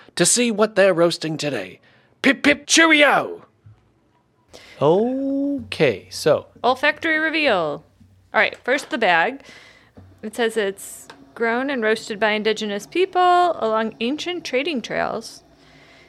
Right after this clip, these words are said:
Speaker 2: It's organically grown, chemical-free, Arabica beans. Um, they're the product of native communities from the cooperative family, from cooperative family farms in Mexico, Guatemala, um, Honduras, El Salvador, Nicaragua,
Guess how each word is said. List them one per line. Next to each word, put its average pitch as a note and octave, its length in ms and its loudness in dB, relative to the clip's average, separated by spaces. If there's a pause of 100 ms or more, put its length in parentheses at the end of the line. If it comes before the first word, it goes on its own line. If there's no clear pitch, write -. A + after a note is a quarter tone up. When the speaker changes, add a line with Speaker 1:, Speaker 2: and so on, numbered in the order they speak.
Speaker 2:
It's - 100 -6
organically A#3 500 0
grown, C#4+ 460 -2
chemical-free, C4 880 -2 (120)
Arabica G#3+ 480 -2
beans. A#3 600 -6 (640)
Um, A3 240 0
they're A3 100 4
the G#3 80 2
product A#3+ 400 0
of G#3 120 -2
native C#4 360 -2
communities B3 640 -2
from A#3 180 -6
the A3 60 -4
cooperative C4 720 0
family, B3 600 -2
from A#3+ 500 2 (140)
cooperative A#3 460 0
family A#3 300 -2
farms G#3 420 -2
in F3 140 -6
Mexico, C#4 680 -2
Guatemala, G3+ 880 -2 (640)
um, G3+ 380 2
Honduras, A3 580 -2
El F#3+ 120 -2
Salvador, A#3+ 760 0 (100)
Nicaragua, A#3 840 0